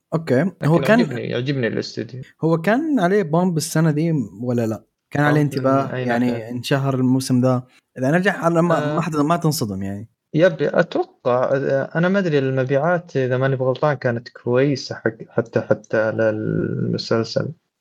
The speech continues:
Speaker 2: وطبعًا هو عادة ينزل كبوكس كامل.
Speaker 1: مم.
Speaker 2: ما ينزل
Speaker 1: مم.
Speaker 2: مثلًا
Speaker 1: دي في دي بوكس. مم.
Speaker 2: فوليومز وكذا.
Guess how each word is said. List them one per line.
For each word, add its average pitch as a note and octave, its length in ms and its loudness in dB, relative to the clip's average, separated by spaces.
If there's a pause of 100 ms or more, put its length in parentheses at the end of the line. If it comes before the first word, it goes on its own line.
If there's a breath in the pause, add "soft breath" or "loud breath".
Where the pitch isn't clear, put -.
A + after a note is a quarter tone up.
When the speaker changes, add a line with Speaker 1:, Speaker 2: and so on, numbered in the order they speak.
Speaker 2:
وطبعًا A#2+ 520 2
هو D3 140 2
عادة C#3+ 380 0
ينزل C3+ 760 0 (240)
كبوكس G#2+ 920 0
كامل. G#2+ 440 -6 (320)
Speaker 1:
مم. D3+ 440 4
Speaker 2:
ما A#2+ 120 -6
ينزل A#2 340 4
Speaker 1:
مم. G#2 120 -6
Speaker 2:
مثلًا G#2 480 -10
Speaker 1:
دي C#3+ 100 2
في C#3 80 0
دي C3 100 4
بوكس. B2 320 -2
مم. C3 80 0
Speaker 2:
فوليومز G#2+ 560 -4
وكذا. A2 340 -16